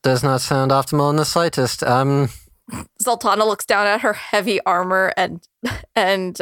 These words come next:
Speaker 2: uh, <laughs> shield,
Speaker 1: do,
Speaker 2: and then back up at you.
Speaker 1: do either of you have any rope?
Speaker 2: Ooh. I think so, actually.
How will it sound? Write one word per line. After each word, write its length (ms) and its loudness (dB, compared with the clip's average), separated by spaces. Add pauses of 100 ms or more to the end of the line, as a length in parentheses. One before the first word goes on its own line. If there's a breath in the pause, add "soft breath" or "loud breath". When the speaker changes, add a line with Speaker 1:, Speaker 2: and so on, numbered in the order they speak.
Speaker 2:
uh, 400 2 (160)
<laughs> 880 -4
shield, 680 -2 (760)
Speaker 1:
do, 120 0
Speaker 2:
and 100 4
then 120 2
back 260 -2
up 160 -4
at 100 0
you. 280 0 (380)
Speaker 1:
do 200 2
either 320 4
of 100 -2
you 160 2
have 220 0
any 160 0
rope? 300 0 (1400)
Speaker 2:
Ooh. 340 -2 (1000)
I 40 -12
think 280 -8
so, 260 -6
actually. 540 -8